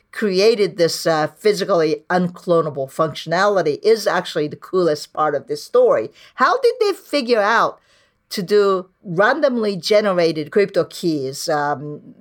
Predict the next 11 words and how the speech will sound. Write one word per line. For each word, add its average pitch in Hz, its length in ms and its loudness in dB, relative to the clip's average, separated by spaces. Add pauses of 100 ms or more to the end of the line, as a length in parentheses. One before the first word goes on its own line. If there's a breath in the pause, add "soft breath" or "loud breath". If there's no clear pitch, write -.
(160)
uh, 165 140 0
by 160 160 0
using 165 460 0
puf? - 420 -2 (240 soft breath)
Can 294 160 -2
you 494 120 2
explain 285 540 -2
that? 427 260 -2 (140)
Because 233 260 0
I, 277 220 2
I 294 180 4